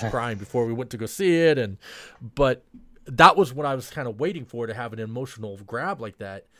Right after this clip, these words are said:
Speaker 1: But even that isn't the same way that this trailer pulled me in.
Speaker 2: No, New Mutants will pull you in if you're a horror fan and you know nothing about X-Men, or you know nothing about mutants, or if you're not even a fan of superheroes.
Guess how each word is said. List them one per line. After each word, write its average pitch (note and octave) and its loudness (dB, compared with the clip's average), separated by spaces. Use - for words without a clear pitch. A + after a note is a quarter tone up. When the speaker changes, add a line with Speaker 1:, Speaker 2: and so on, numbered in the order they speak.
Speaker 1:
But C3+ -10
even D3 -6
that D3 -4
isn't C#3 -6
the A#2 -12
same C3 -6
way B2+ -6
that A#2 -14
this - -18
trailer G3+ -6
pulled A#2 -10
me G2 -14
in. E2 -20
Speaker 2:
No, A2+ 4
New G#2+ 4
Mutants B2+ 2
will A2+ -2
pull A2+ -4
you G#2 -6
in G#2 -4
if G#2 -10
you're G2+ -8
a A2 -8
horror A#2+ -2
fan F2 -8
and G2 -8
you G2 -6
know G#2 -6
nothing G2+ -4
about G2+ -2
X-Men, F#2 -6
or G2+ 0
you F#2+ -8
know G#2+ -2
nothing G#2 -4
about G2+ -2
mutants, G2+ -8
or G#2 -8
if G#2+ -10
you're A2+ -6
not A2 -4
even G#2+ -4
a G#2+ -2
fan A2 -2
of G2 -2
superheroes. F#2+ -2